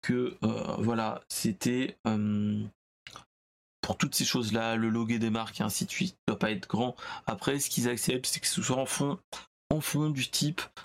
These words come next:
tu mets un écran vert, tu mets des petits trucs, et ainsi de suite. Ok, ça, ils te, ils te prennent d'accord. Comme si je mettais un truc, euh, Star Wars et ainsi de suite.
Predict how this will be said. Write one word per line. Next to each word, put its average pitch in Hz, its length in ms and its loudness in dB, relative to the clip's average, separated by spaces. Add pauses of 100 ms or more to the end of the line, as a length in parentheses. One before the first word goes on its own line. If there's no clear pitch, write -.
(200)
tu - 160 2
mets 123 80 2
un 135 140 0
écran 135 320 0
vert, 131 480 0
tu - 160 -2
mets 117 100 2
des 113 100 0
petits - 180 -4
trucs, - 260 0
et - 40 0
ainsi 156 200 -4
de - 60 -4
suite. - 280 -2 (160)
Ok, 139 240 0 (140)
ça, - 160 2
ils 151 140 0
te, - 220 0 (120)
ils - 80 -6
te 135 100 2
prennent 139 260 0
d'accord. - 360 0 (340)
Comme - 160 0
si - 160 2
je 139 120 0
mettais 120 280 0 (320)
un 117 60 0
truc, - 400 -2 (560)
euh, - 340 0
Star - 260 0
Wars 131 220 0
et - 20 0
ainsi - 220 0
de - 40 -6
suite. - 300 0